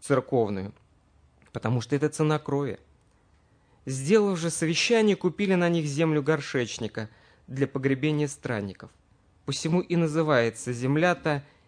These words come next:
"Землею крови" до сего дня. Иуда,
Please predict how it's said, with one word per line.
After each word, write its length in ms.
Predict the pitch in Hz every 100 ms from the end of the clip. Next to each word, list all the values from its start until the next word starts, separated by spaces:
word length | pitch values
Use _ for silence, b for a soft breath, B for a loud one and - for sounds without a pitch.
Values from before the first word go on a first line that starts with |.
| b -
"Землею 540 | 117 135 131 135 123
крови" 440 | - 147 143 104 - _ _ _ _ - - _ -
до 100 | 113
сего 280 | - 117
дня. 300 | 117 107 87 - _ _ _ _ _ _ _ _ - - _ - _ b b b b b b b b b b b b b b b - _ _ -
Иуда, 540 | 160 208 202 151 135